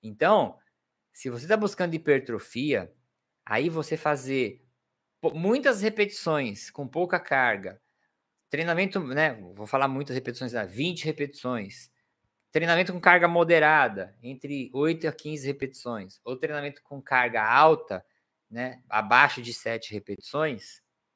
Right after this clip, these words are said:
e sempre com a carga proporcional, né, pra você equilibrar o volume de treino, é,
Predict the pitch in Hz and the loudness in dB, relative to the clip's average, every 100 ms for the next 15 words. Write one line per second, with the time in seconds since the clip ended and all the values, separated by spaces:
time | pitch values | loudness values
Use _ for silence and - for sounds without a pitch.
0 | - 101 - - 123 151 165 165 _ - | -16 -14 -12 -6 -4 -4 -6 -8 _ -2
1 | 127 120 120 135 123 117 113 107 113 101 | 0 2 6 6 6 -2 -4 -4 -4 -6
2 | 95 101 139 143 127 113 101 101 110 - | -4 2 2 2 -4 -6 -10 -10 -12 -10
3 | 110 101 107 104 104 104 98 92 92 127 | -8 -4 -2 -2 -6 -8 -10 -12 -4 0
4 | 165 151 92 _ _ _ _ _ _ _ | 0 -2 -10 _ _ _ _ _ _ _
5 | 117 131 135 131 131 127 120 117 117 113 | 2 6 8 6 6 4 4 2 2 0
6 | 107 104 101 104 | 0 -2 -4 -8